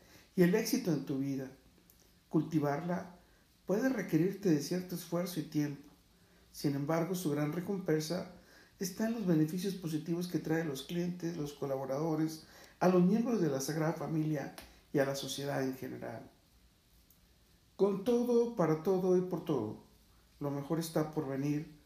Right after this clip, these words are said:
porque cultivas la certeza en tu vida. Carpe diem. Ili. Un gran ser como vos con certeza ayudas a mejorar la autoconfianza, la autoconciencia y la seguridad emocional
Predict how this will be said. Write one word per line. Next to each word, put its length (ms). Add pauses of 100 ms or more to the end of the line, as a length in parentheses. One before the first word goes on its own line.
(560)
porque 360
cultivas 640
la 140
certeza 600
en 120
tu 180
vida. 340 (920)
Carpe 480
diem. 480 (720)
Ili. 480 (760)
Un 140
gran 200
ser 260
como 200
vos 240 (120)
con 140
certeza 720 (560)
ayudas 460
a 20
mejorar 380
la 80
autoconfianza, 840
la 120
autoconciencia 1000 (380)
y 60
la 140
seguridad 460
emocional 720